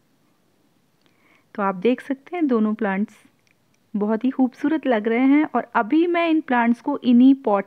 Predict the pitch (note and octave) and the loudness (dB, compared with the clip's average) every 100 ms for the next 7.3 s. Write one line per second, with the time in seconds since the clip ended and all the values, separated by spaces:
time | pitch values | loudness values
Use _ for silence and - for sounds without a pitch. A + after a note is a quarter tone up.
0 | - A3+ B3 B3 - B3 B3+ A3+ G#3+ A#3 | -4 -2 -2 -4 -2 0 0 0 -2 -4
1 | F4+ _ _ - - _ B3+ C4 D#4 C#4 | -8 _ _ -20 -20 _ -2 0 4 4
2 | C#4 C4+ A#3+ A3 A3+ C4+ B3 A#3 A#3+ B3+ | 2 -2 -2 0 -2 -4 -2 -2 0 -4
3 | - - F#3+ F#3+ A3 G3+ G3+ G3 G3+ G3 | -4 -2 -2 -2 -2 -2 -2 -2 -2 -2
4 | - - - E3+ E3+ G#3 G3 G3+ A#3 - | -6 -12 -4 -4 -2 -2 -2 -4 -6 -12
5 | - _ A#3 G#3+ A#3 A3 G#3+ G#3+ G3 A#3+ | -20 _ -10 -4 -2 0 0 -2 -2 -2
6 | C#4+ D4 - - G3 A3 A#3+ F#3 F#3+ F3 | 0 -2 -4 -4 -2 0 -2 -2 -2 -2
7 | E3+ E3 E3 | -4 -6 -8